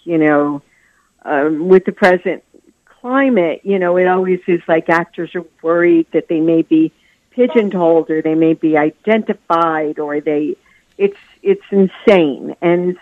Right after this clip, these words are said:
so I had to, instead of going to the normal route, I had to come up with people that I could call on the phone. And, um, Harvey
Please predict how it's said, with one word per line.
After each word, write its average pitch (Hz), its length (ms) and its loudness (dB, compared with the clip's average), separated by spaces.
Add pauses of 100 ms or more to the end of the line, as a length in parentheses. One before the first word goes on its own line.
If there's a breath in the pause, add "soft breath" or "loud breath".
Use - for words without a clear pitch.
(120)
so 180 480 0 (400 soft breath)
I 180 180 2
had 190 360 -2
to, 190 140 -16
instead 175 420 -6
of 175 180 -2
going 170 440 -4
to 180 120 -8
the 160 120 -4
normal 160 600 0
route, 202 420 2 (200)
I 170 100 -4
had 170 180 -2
to 190 60 -16
come 156 200 -8
up 156 160 -4
with 156 160 -8
people 160 320 -6
that 151 120 0
I 147 100 0
could 147 240 -14
call 143 280 -2
on 135 140 -4
the 143 80 -6
phone. 131 440 -6 (640)
And, 160 680 0
um, 151 460 -4 (100)
Harvey 180 840 -4